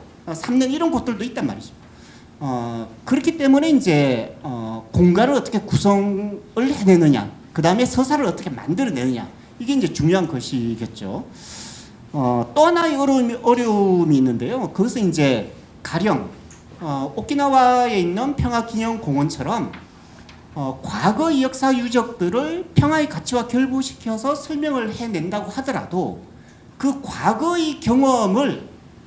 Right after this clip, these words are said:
현재 우리가 지금 직면하고 있는 평화의 과제와 곧바로 연결시킬 수 있느냐?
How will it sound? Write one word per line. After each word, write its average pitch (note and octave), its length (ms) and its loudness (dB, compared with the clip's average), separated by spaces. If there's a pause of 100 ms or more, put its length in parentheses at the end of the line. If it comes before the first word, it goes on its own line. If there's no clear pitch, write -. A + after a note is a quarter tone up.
(320)
현재 D4 420 6
우리가 C4 400 2
지금 A#3 460 -2
직면하고 C#4 640 2
있는 A#3 300 0
평화의 C#4+ 420 2
과제와 F3+ 500 -2
곧바로 C#4+ 420 2
연결시킬 D4 520 2
수 G#3+ 160 -4
있느냐? B3+ 360 6